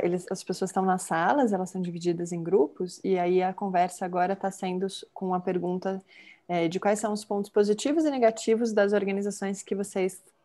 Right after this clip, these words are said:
é, fazem parte hoje, da forma como elas trabalham hoje. Aí acho que pode, talvez, Gabi, pôr na sala dois.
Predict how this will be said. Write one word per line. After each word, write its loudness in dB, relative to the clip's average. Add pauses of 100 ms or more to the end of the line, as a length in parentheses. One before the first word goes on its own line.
(100)
é, -2 (160)
fazem -2
parte -2
hoje, 0
da -10
forma -6
como -6
elas -4
trabalham -4
hoje. -16 (2750)
Aí -4
acho -4
que -18
pode, -4
talvez, -4
Gabi, -2
pôr -2
na -2
sala -2
dois. 0